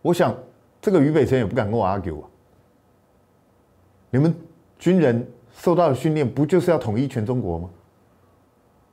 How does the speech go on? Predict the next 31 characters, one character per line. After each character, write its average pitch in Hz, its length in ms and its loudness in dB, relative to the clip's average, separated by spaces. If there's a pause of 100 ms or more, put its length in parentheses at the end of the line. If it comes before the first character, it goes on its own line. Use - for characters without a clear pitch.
(100)
所 - 160 0
以 214 140 4
中 220 180 0
华 202 120 4
民 170 120 2
国 170 140 2
派 185 120 4
必 196 360 2
须 165 240 0
是 147 180 -2
统 82 220 -6
派， 90 200 -8 (540)
这 233 140 0
个 202 80 4
就 190 140 0
是 175 260 0 (760)
我 139 160 2
觉 139 140 2
得 175 200 2 (100)
俞 151 120 -2
北 160 140 2
辰 117 180 -2
难 123 160 -2
以 123 100 -2
自 135 200 -4
圆 107 180 0
其 98 220 -8
说 101 240 -4
的 - 40 -12
地 87 120 -6
方。 73 180 -12